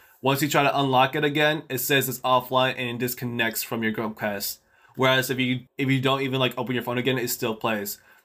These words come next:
That, it happens so many times that, like, eventually I'll just, like, switch to, like, another streaming service app and I'll be fine.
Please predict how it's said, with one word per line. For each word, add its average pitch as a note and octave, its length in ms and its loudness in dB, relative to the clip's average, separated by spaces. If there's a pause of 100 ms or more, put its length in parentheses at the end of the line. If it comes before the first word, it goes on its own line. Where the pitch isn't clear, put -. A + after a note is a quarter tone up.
That, C#3+ 380 0
it E3 180 2
happens E3+ 420 0
so D3+ 260 0
many D3+ 160 0
times C#3 380 2
that, C3+ 60 2
like, B2+ 260 2
eventually C#3+ 500 0
I'll C3 140 4
just, C3+ 200 -2
like, A#2+ 200 -2
switch C3 360 -4
to, C3+ 60 -6
like, A#2+ 160 -2
another A#2 200 -4
streaming A#2+ 300 -2
service C3 340 0
app C3+ 380 4
and A#2+ 120 -4
I'll A2+ 100 0
be A2+ 80 -4
fine. A#2 460 -4